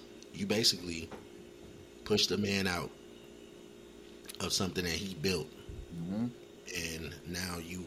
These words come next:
Speaker 1: wanna remove his name and still sell his designs. But
Speaker 2: Yeah.
Speaker 1: that's, but what they don't understand is, uh, black people, um, m-,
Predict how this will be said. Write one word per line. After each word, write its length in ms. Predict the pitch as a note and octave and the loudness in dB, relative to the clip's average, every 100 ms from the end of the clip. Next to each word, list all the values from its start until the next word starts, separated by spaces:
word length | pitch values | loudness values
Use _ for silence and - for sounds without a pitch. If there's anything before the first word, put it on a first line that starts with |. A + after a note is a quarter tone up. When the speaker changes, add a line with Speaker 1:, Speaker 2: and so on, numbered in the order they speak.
| F2 | -4
Speaker 1:
wanna 160 | D#2 | -2
remove 400 | D2+ D#2+ G2 G2+ | -2 2 4 6
his 220 | G#2 F2 | 6 4
name 320 | F#2 F#2+ F#2 D#2+ | 4 2 2 0
and 160 | D#2 | 2
still 340 | - F#2 F#2+ F2 | 4 6 8 8
sell 300 | - F#2 F2+ | 6 6 4
his 240 | F2+ F2 | 2 0
designs. 880 | - E2+ D#2+ F#2 E2+ D#2 - - - - - - - - - - - - - - - - | 2 2 4 2 2 -2 0 0 0 -6 -16 -16 -16 -16 -16 -16 -16 -16 -16 -14 -6 0
But 160 | F#2 | 6
Speaker 2:
Yeah. 160 | G2 F2+ - - - - - - - | 8 6 2 -14 -16 -16 -16 -8 4
Speaker 1:
that's, 380 | F#2+ - - - - - | 8 8 6 -2 -4 4
but 140 | F#2+ | 6
what 200 | F2+ F2+ | 6 6
they 140 | G2 | 8
don't 200 | F#2 F2 | 8 6
understand 560 | F2 E2+ - G2+ G#2+ F2+ | 2 4 4 8 6 6
is, 440 | E2 D#2+ D#2+ D2 - - - - - - | 2 2 2 2 0 -4 -14 -14 -16 -6
uh, 320 | E2+ E2+ D#2 D#2 - - - - - - D2 | 0 2 0 -4 -6 -16 -16 -14 -12 -10 -4
black 300 | E2 G#2+ G#2+ | 0 0 0
people, 420 | - F#2 F2+ F2 D#2+ - - - - - - - - - - - - - - - | -2 -2 -2 -4 -6 -10 -14 -14 -16 -16 -16 -16 -16 -16 -16 -16 -16 -16 -16 -8
um, 440 | E2+ D#2+ D#2 D2+ D#2 - - - - - - | -6 -4 -2 -2 -4 -12 -16 -16 -16 -12 -6
m-, 200 | E2+ | -4